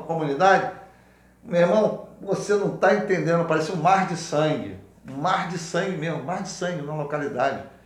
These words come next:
E fizemos todos os procedimentos, fizemos um registro, prendemos um cara em flagrante, socorremos uma menina. Graças a Deus, nota dez.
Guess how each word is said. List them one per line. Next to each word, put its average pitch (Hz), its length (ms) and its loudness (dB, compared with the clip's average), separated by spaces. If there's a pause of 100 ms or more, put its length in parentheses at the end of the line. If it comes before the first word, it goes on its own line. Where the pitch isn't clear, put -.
(420)
E 180 120 -8
fizemos 160 380 0
todos 170 180 -2
os - 60 -8
procedimentos, 156 720 -2
fizemos 143 260 -4
um 127 40 -4
registro, 123 540 2
prendemos 151 400 2
um - 20 -6
cara 160 200 6
em - 80 0
flagrante, 143 480 0 (280)
socorremos 175 540 4
uma 147 80 4
menina. 160 480 0 (380)
Graças 190 680 10
a 175 120 6
Deus, 190 400 4 (1080)
nota 170 360 6
dez. 143 380 6